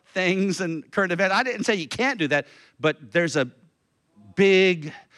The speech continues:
uh, vacancy. There's, there's, we're remiss. We need to be speaking God's word in our daily life. Amen?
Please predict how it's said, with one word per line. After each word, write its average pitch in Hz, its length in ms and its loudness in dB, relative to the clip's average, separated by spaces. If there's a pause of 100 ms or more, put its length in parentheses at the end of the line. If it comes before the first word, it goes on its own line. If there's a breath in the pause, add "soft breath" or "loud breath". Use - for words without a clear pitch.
(240 loud breath)
uh, 131 460 0
vacancy. 127 920 -2 (200 soft breath)
There's, 131 260 -4
there's, 139 300 -4
we're 135 300 -2
remiss. 127 720 -2 (220)
We 151 200 -2
need 185 200 -2
to 165 60 0
be 143 180 0
speaking 180 800 -6
God's 143 360 -2
word 127 640 0 (160)
in 127 120 -4
our 113 100 -2
daily 107 340 -4
life. 82 600 -10 (1400)
Amen? 165 540 0